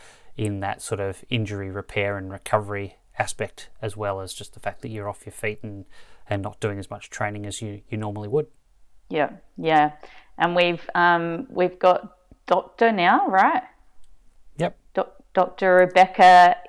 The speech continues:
Speaker 2: Alcock?
Speaker 1: Yep.
Speaker 2: Yep,
Speaker 1: Yep.
Speaker 2: yep. And you, you kind of were a bit of a,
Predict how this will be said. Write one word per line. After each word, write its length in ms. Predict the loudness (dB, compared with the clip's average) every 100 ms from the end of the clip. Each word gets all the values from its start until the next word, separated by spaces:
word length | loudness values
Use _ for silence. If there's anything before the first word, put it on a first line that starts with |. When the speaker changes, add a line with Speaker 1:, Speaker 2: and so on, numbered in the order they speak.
| _
Speaker 2:
Alcock? 600 | 8 8 6 2 2 -4 -20 -20 -20 -20 -2
Speaker 1:
Yep. 220 | -2 -2 -8 -20 _ _ _ -4
Speaker 2:
Yep, 320 | -4 -4 -12
Speaker 1:
Yep. 100 | 0
Speaker 2:
yep. 260 | 4 4 2
And 220 | -4 0
you, 80 | 2
you 520 | 2 2 0 -4 -6
kind 320 | -2 0 4
of 240 | 4 2 -4 -6
were 220 | 2 2
a 60 | 2
bit 200 | 2 0
of 120 | 4
a, 360 | 6 8 6